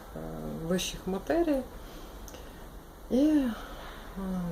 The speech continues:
через певні обставини, через певні події, е,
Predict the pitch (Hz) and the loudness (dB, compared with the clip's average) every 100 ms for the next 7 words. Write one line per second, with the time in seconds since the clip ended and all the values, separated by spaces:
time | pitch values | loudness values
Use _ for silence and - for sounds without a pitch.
0 | 156 147 - - 220 202 - 214 196 185 | -4 -10 -6 0 2 2 2 2 4 4
1 | 180 185 - 269 330 294 233 - 190 175 | 2 0 0 2 2 4 2 2 -4 -4
2 | - 185 185 - 190 190 269 277 240 196 | -2 0 0 0 -2 2 4 6 6 4
3 | - - - - - - - - - - | 0 -10 -12 -12 -12 -12 -12 -12 -12 -14
4 | - - - - - - - 175 185 185 | -14 -14 -14 -12 -10 -10 -8 -4 0 0